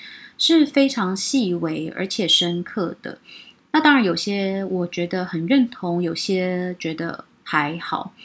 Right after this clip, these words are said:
因为在每一个人的个性当中，或是每一个人在应付困难以及前进的，呃，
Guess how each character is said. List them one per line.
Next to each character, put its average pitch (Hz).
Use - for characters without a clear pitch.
因 262
为 294
在 269
每 180
一 175
个 214
人 175
的 170
个 208
性 196
当 180
中， 180
或 202
是 220
每 202
一 165
个 226
人 180
在 196
应 226
付 214
困 220
难 170
以 175
及 156
前 170
进 240
的， 175
呃， 165